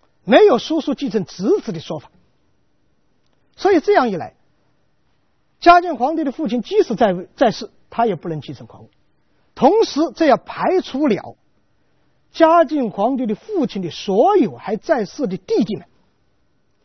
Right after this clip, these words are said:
也就是排除了嘉靖皇帝的所有的还在世的叔叔们这种继承权。因此，这个皇位就自然而然地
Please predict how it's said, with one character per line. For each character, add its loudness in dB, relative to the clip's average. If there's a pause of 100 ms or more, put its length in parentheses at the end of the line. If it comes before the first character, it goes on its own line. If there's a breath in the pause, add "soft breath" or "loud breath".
(220)
也 6
就 -4
是 -4
排 -4
除 -4
了 -4
嘉 -4
靖 -8
皇 -4
帝 -6
的 -8
所 2
有 0
的 -4
还 -4
在 -2
世 -8
的 -6
叔 2
叔 -4
们 -8 (420)
这 2
种 -6
继 -8
承 -12
权。 -20 (920)
因 6
此， -10 (480)
这 -2
个 0
皇 -6
位 -6 (1200)
就 -2
自 -4
然 0
而 -4
然 -10
地 -16